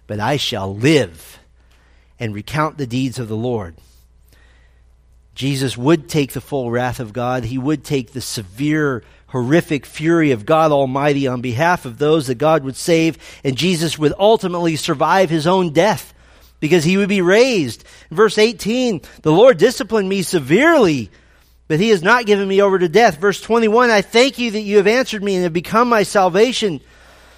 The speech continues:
That Jesus would, as a perfectly righteous man, he would burst through the gates that are inaccessible to you and to me, to sinful man. In verse nineteen,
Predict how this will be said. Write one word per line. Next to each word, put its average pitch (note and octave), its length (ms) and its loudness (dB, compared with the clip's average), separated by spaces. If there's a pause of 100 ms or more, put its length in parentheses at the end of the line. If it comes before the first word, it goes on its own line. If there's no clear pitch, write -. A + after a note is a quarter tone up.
(460)
That G3+ 280 0
Jesus A3 520 0
would, A#3+ 320 4
as G#3+ 200 0
a G#3+ 80 4
perfectly B3+ 720 -4
righteous A3+ 560 -2
man, A#3 320 0
he G3+ 220 -2
would A#3+ 220 2 (200)
burst A#3+ 600 0
through B3 160 -4
the A3 100 4
gates G#3 500 0
that G3+ 180 0
are E3 80 -4
inaccessible A#3+ 840 -2
to F#3 100 -10
you B3 300 0
and G3+ 140 0
to E3+ 40 -2
me, A#3 440 0 (220)
to F3+ 80 -4
sinful B3+ 480 -2
man. E3 380 -2 (300)
In G3 120 -4
verse B3 220 0
nineteen, B3 680 -4